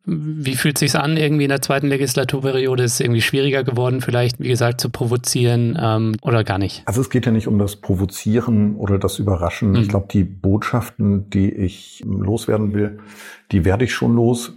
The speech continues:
Speaker 1: Mhm.
Speaker 2: Es geht um Herstellen von Öffentlichkeit, zum Beispiel dazu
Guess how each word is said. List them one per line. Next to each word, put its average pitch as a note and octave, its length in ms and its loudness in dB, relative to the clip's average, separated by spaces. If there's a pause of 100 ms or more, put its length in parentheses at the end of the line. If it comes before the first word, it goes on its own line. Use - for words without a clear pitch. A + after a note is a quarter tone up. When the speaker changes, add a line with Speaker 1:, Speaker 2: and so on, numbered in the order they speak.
Speaker 1:
Mhm. A#2+ 260 4
Speaker 2:
Es G#2 120 0
geht G#2+ 220 2
um G2 560 2
Herstellen G2+ 380 0
von F#2+ 160 -4
Öffentlichkeit, A2+ 920 0 (320)
zum G#2+ 180 -6
Beispiel F#2+ 360 0
dazu F#2 640 -4